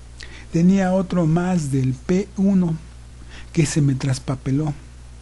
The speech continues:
Me parece que ya lo perdí porque nunca lo encontré. Pero creo que con esto que vimos, la idea es clara. Hay que tratar de conocer bien las formas de los teselados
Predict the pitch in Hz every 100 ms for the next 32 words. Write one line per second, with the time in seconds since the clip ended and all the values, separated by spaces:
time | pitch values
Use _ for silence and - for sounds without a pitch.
0 | - - - - - - - 196 180 190
1 | 208 208 160 165 151 151 190 202 175 185
2 | 165 202 180 175 - 147 151 180 175 160
3 | 151 - 147 135 156 160 - - - -
4 | - - - - - - - 214 202 240
5 | 233 202 165 175 202 - 131 135 151 180
6 | 190 185 - - 143 131 135 139 165 151
7 | - 127 107 104 - - - - - -
8 | - - - - - - - - 214 -
9 | 202 180 160 196 185 - 139 135 180 180
10 | 156 180 185 175 135 - 180 185 170 139
11 | 180 196 147 - 185 170 139 139 147 -